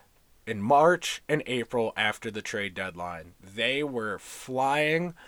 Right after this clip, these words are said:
And in the first period, when the Rangers weren't really moving the puck well,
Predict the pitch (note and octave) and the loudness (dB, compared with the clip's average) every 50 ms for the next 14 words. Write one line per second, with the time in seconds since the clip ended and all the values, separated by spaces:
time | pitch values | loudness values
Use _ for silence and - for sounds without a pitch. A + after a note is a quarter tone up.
0 | - - - - - _ - D#3+ E3+ E3+ E3+ E3+ D#3 - - _ _ - A3+ C4 | -20 -20 -20 -20 -16 _ -2 0 0 0 0 -2 -6 -10 -16 _ _ 4 4 6
1 | D4 D4+ C#4 - - A#3 G#3+ F#3+ - - - E3 C#3+ A#2 A2 A#2 B2+ C3 B2+ A#2 | 6 4 4 6 6 6 6 6 2 -4 -6 -6 -6 -6 -4 -6 -6 -6 -8 -10
2 | G#2 A2+ C#3+ D#3+ F#3 G3+ G3+ F#3 E3+ D#3 D#3 D3+ D3 C3+ C3 B2+ A#2 - A2 A2+ | -6 0 2 4 4 4 4 2 2 2 0 -2 -4 -4 -4 -4 -4 -6 -6 0
3 | A#2 C3 C#3 C#3 B2+ - B2 B2+ B2+ A#2+ A2+ A#2 A2 G#2 A2+ B2+ B2 A2+ A2+ G#2+ | 4 4 4 4 0 -2 -2 0 0 0 0 -2 -2 0 0 -2 0 0 0 -2
4 | G#2 G2 - - B2 A#2+ - - B2 A#2+ A#2+ A#2+ | -2 0 4 4 4 4 4 0 0 0 0 0